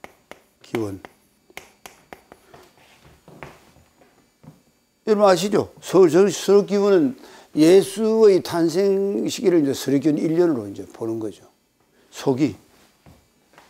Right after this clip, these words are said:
우리 그러면 단기 있죠, 단기. 단기. 지금은 뭐 단기를 많이 안 씁니다마는, 어, 단기라는 게 있죠. 음.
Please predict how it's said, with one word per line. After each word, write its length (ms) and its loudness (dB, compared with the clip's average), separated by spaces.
우리 300 4
그러면 500 6
단기 480 4
있죠, 200 -2
단기. 540 2
단기. 560 2
지금은 480 2
뭐 100 4
단기를 340 4
많이 300 4
안 160 0
씁니다마는, 800 0
어, 260 -4
단기라는 580 2
게 80 -6
있죠. 280 -8
음. 380 -6